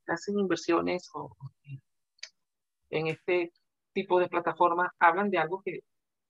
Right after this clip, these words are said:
comúnmente sale en las noticias o, o en los periódicos o en todas las redes que se dice, el F T, ¿a qué se refiere? ¿Qué es un F T?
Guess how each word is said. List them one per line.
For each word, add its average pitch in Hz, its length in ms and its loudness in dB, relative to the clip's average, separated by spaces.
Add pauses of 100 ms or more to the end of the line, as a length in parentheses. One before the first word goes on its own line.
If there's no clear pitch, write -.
(100)
comúnmente 165 480 -2
sale 170 180 0
en 170 60 -2
las 160 80 0
noticias 170 580 -6
o, 127 240 -6
o 139 80 -8
en 139 60 -4
los 139 80 -6
periódicos 160 540 -2
o 139 60 2
en 139 100 -2
todas 151 160 2
las 156 120 2
redes 160 220 4
que 160 140 0
se 170 120 -6
dice, 165 260 -2 (480)
el 165 300 0
F 202 420 6
T, 135 220 2 (160)
¿a 160 100 4
qué 180 100 -2
se 214 140 -4
refiere? 160 420 -2
¿Qué 226 200 6
es 247 80 -4
un 202 240 0
F 185 300 0
T? 139 200 -2